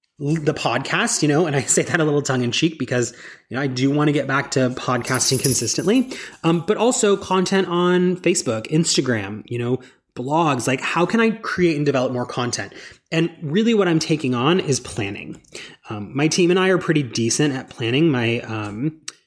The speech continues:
my right hand, Jessica, she is amazing at this, at, at keeping me in line with my planning. Um, and we plan pretty well and then we adjust as we go. But next year, I'd like to look more at, like, planning content for the year and planning out,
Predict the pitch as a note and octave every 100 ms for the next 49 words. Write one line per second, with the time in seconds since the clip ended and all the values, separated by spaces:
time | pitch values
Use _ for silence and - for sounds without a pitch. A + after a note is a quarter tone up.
0 | _ _ _ _ C3+ C#3+ B2 B2+ C#3 -
1 | B2+ B2+ E3+ - C3+ A2+ - D#3+ D#3 B2
2 | A#2+ B2 B2 A#2+ A2+ A#2+ - _ _ C3+
3 | C3 C3+ C3 B2+ C#3+ D3+ F3 F3+ C3 -
4 | C3 - D#3+ D3 D3 C#3 C#3 - - _
5 | - E3+ E3+ D#3 D#3 D#3 D#3+ D3 C#3+ C3+
6 | C3+ F3+ F3+ - - C#3+ C#3 B2 A#2+ -
7 | - E3 F#3+ - G3 G#3+ A3+ G3 D#3+ C3
8 | E3+ D3 C3+ C3 C3 A2+ B2 - B2+ B2
9 | A#2 E3+ F3 D#3 D3+ F#3 - - D#3 C3+
10 | C#3 - - _ _ C#3 C#3+ E3+ A3+ A3
11 | F3 D#3+ C#3 C3 - - C3+ C3 - B2
12 | A#2+ B2 - A2 G2 F#2 - - A#2+ D3
13 | C3 C3+ C3 C3